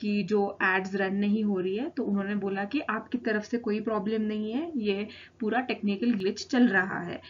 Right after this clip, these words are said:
इसलिए they were ready to refund my amount, just उसके लिए कुछ steps follow करने हैं। तो आपका भी similar problem है कि आपने भी account बनाया है और impressions नहीं आ रहे हैं, तो आप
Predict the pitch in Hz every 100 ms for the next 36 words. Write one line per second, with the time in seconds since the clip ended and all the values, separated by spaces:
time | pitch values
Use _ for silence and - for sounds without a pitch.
0 | - 226 208 226 262 226 220 233 214 185
1 | 226 233 240 214 208 196 202 - 185 180
2 | 226 370 - - - - 202 220 240 -
3 | - 220 214 294 330 - - 220 - -
4 | 196 175 170 165 170 180 190 - - -
5 | 202 214 214 240 247 269 262 233 240 254
6 | 240 202 208 208 208 240 302 - 247 220
7 | 196 - 214 220 220 202 202 208 196 185
8 | 185 196 220 240 - 214 202 180 196 202
9 | 220 208 196 196 196 185 196 320 - -
10 | - 247 240 226 302